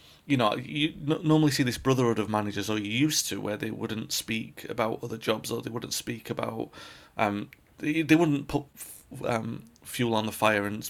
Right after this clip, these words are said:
Pochettino's happy to do that, which I don't think is very classy, um, but th-, that's by the by. One obvious factor is, is he a better coach than Solskjaer? Obviously,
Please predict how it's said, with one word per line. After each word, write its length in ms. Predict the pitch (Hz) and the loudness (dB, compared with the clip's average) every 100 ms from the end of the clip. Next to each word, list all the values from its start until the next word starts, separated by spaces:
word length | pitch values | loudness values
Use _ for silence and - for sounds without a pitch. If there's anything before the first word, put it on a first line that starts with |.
| - | -6
Pochettino's 640 | 156 139 - 127 117 110 | -4 -2 0 2 2 2
happy 240 | 131 123 - | 2 2 0
to 180 | - 107 | -4 -2
do 160 | 120 | -2
that, 220 | 101 101 - | 0 -2 -2
which 140 | 113 | -2
I 60 | 120 | 0
don't 180 | 139 | 0
think 160 | 120 110 | -2 -8
is 80 | 113 | -4
very 140 | 110 | -4
classy, 480 | 117 - 113 - - - - - - - | 0 2 2 0 -2 -4 -10 -16 -16 -8
um, 440 | - 107 101 107 113 | 2 4 6 2 4
but 280 | 131 - - | 6 6 2
th-, 340 | 69 69 - | -10 -6 -6
that's 200 | - - | -4 -6
by 200 | - 123 | 2 2
the 80 | 113 | 2
by. 340 | - 110 110 - - - - - - - _ - | -2 -4 -4 -6 -14 -16 -18 -20 -20 -20 _ -14
One 360 | 147 143 135 131 | 2 6 6 6
obvious 380 | 147 127 117 | 2 2 2
factor 460 | - - 110 - 107 | 0 0 -2 -2 -2
is, 160 | 107 - | -2 -4
is 180 | - - | -6 -4
he 80 | |
a 40 | 110 | -2
better 180 | 113 - | -2 -2
coach 360 | - 117 - | -2 -2 -2
than 80 | 107 | -6
Solskjaer? 580 | - 107 - 117 117 - - - - - | -4 -4 -2 -2 -2 -4 -12 -16 -20 0
Obviously, 600 | 151 123 117 120 110 107 | 2 4 2 4 2 2